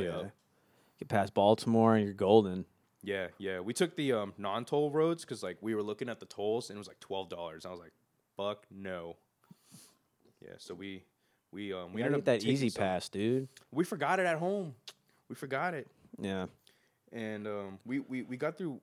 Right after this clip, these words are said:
Speaker 1: we, um, we
Speaker 2: Oh, fuck
Speaker 1: accidentally
Speaker 2: my
Speaker 1: went through one toll, but it was only, like, four bucks. I'm like,
Speaker 2: That's
Speaker 1: "Oh,
Speaker 2: not
Speaker 1: okay.
Speaker 2: bad.
Speaker 1: I, I ain't gonna sweat that." Um, and we're like, "Yo, turn off, turn off tolls." Then we
Speaker 2: Mm-hmm.
Speaker 1: ended up on these, like, crazy ass back roads, like, through this, like, little, like, mountain village type of thing, like a mountain town.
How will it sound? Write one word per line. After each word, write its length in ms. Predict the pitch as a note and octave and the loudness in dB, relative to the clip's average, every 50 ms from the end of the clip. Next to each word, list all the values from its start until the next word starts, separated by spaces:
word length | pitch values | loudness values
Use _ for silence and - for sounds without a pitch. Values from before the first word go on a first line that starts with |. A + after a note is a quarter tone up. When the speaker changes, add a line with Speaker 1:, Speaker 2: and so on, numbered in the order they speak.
| _ - | _ -12
Speaker 1:
we, 280 | G#2+ A#2 A2+ A2+ A2 G#2+ | -10 -6 -6 -4 -4 -4
um, 300 | G2+ G2+ G2+ F#2+ F#2+ F#2+ - - - _ _ - - _ _ _ _ - | -4 -6 -8 -10 -14 -16 -18 -20 -20 _ _ -20 -20 _ _ _ _ -8
we 120 | G#2 A#2+ | -6 -4
Speaker 2:
Oh, 40 | B2+ | -2
fuck 60 | A#2+ A#2+ | -2 -2
Speaker 1:
accidentally 640 | C#3 D#3 - D3 C3 A#2+ A#2+ A#2+ A#2+ A2+ G#2 F#2+ F#2 | -2 -2 -4 -8 -6 -4 -2 -2 -2 -4 -4 -6 -6
Speaker 2:
my 100 | F2+ F2+ - - - - - | -8 -10 -12 -16 -18 -12 -8
Speaker 1:
went 200 | G#2 A2 G#2+ - | -8 -8 -8 -6
through 160 | - G#2 G2+ G2+ | -8 -8 -8 -8
one 240 | F#2+ G2+ G2+ G2+ F#2+ | -8 -8 -8 -8 -8
toll, 380 | - - G2 G2 G#2 A2+ B2+ - | -8 -8 -6 -4 -4 -4 -4 -2
but 80 | B2+ | -2
it 40 | C3 | -2
was 80 | A#2+ C3 | 0 0
only, 140 | C3 A#2+ G#2 | -2 -4 -6
like, 120 | - - | -10 -12
four 180 | - G2+ G2 F#2 | -10 -8 -8 -8
bucks. 260 | E2+ F#2 F2 - - | -10 -14 -16 -14 -14
I'm 120 | G2 G2 | -12 -10
like, 80 | F2+ - | -10 -10
Speaker 2:
That's 120 | - - | -10 -10
Speaker 1:
"Oh, 60 | - | -10
Speaker 2:
not 100 | F2 - | -10 -10
Speaker 1:
okay. 100 | D#2 D2 C#2+ | -10 -10 -10
Speaker 2:
bad. 100 | - - - | -12 -12 -12
Speaker 1:
I, 200 | G#2 G#2 G2+ G#2 | -12 -12 -12 -12
I 40 | G2+ | -14
ain't 100 | F#2 - | -14 -14
gonna 100 | F2 E2 | -16 -18
sweat 220 | - - - F2 _ | -20 -20 -20 -20 _
that." 1160 | - F2 E2+ E2+ - _ _ _ _ _ _ _ _ _ _ _ _ _ _ _ _ _ - - | -16 -16 -16 -16 -20 _ _ _ _ _ _ _ _ _ _ _ _ _ _ _ _ _ -8 -6
Um, 380 | G2+ G2 F#2+ F#2 F2+ F2+ F#2 - - | -4 -4 -4 -6 -8 -10 -12 -12 -8
and 380 | G#2+ G#2 G2+ G2 F#2+ F#2+ F#2 F#2 - | -6 -6 -4 -4 -6 -6 -10 -10 -8
we're 120 | G2+ G#2+ | -6 -4
like, 200 | G#2 G2 F#2 E2 | -4 -4 -4 -4
"Yo, 120 | G#2+ G#2 F#2+ | -6 -6 -6
turn 280 | - - - A#2 A#2+ | -6 -6 -8 -6 -6
off, 160 | A#2+ A2+ - - | -6 -8 -8 -10
turn 180 | - A#2+ A2+ | -10 -8 -8
off 140 | A2+ G#2 - | -8 -8 -10
tolls." 480 | - - G2 F#2+ F2+ E2+ E2 - - - _ _ _ | -8 -8 -6 -6 -6 -8 -10 -12 -16 -20 _ _ _
Then 100 | - - | -6 -2
we 60 | B2 G#2+ | -2 0
Speaker 2:
Mm-hmm. 60 | - A#2+ | 0 0
Speaker 1:
ended 100 | G#2+ F#2 - | 0 -2 -4
up 60 | G2 | -10
on 60 | G2+ | -12
these, 140 | G#2 G2+ F#2+ | -12 -10 -12
like, 100 | G2 - | -14 -16
crazy 540 | - - - C#3 C#3+ C#3+ D3 C#3+ C3+ C#3 C3+ | -12 -6 -2 -2 0 0 -2 -2 -2 -2 -2
ass 160 | B2+ A#2+ - | -2 -4 -6
back 340 | - - F#2 F#2+ A#2+ - - | -8 -8 -6 -4 -4 -4 -4
roads, 400 | B2 G#2+ G2 F#2+ F#2 F2+ - - | -2 -2 -2 -2 -4 -6 -10 -12
like, 260 | F#2+ F#2+ F#2 E2+ - - | -10 -10 -10 -12 -10 -8
through 180 | A2 G#2+ G#2 | -8 -6 -6
this, 160 | G2+ F#2+ - | -8 -8 -10
like, 160 | F#2+ F#2+ F#2+ F#2 | -10 -10 -10 -8
little, 300 | G2+ G#2 G2+ G2+ G#2 G2 | -6 -4 -4 -4 -4 -6
like, 300 | F#2+ F#2 F#2 F2+ _ _ _ _ _ - | -8 -8 -10 -12 _ _ _ _ _ -16
mountain 300 | F#2 F#2+ G#2+ - B2+ A2 | -12 -12 -10 -10 -10 -6
village 360 | G#2 A#2+ A#2+ C3+ C#3+ C#3 C#3 - | -4 -2 -2 -2 -2 -4 -6 -8
type 240 | - C3 C3+ C3+ | -8 -6 -6 -6
of 100 | C#3 C3 | -8 -10
thing, 200 | - - D3 C#3+ | -6 -6 -6 -6
like 140 | C#3 A2 F#2 | -6 -8 -10
a 40 | F2+ | -10
mountain 300 | F2+ F#2 G#2 - - C3 | -10 -10 -10 -10 -10 -10
town. 320 | C3 C#3 C3+ C#3 C#3 C#3+ | -8 -8 -6 -6 -6 -8